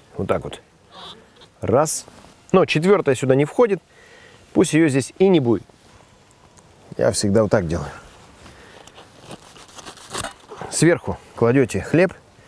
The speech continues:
для того, чтобы он там впитал в себя соки, которые есть у нас наверху.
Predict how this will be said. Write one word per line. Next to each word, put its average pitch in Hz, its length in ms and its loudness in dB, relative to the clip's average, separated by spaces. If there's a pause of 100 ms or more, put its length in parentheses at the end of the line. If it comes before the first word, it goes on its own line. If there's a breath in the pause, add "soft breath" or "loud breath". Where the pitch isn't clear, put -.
(680 loud breath)
для 117 320 2
того, 143 300 2
чтобы 143 420 2 (480)
он 147 180 2
там 131 160 2
впитал 151 440 2
в - 180 -10
себя 120 240 2
соки, - 420 0 (1000 loud breath)
которые 117 500 2
есть 127 220 -2
у 113 40 0
нас 113 300 -2 (1160 loud breath)
наверху. 107 420 0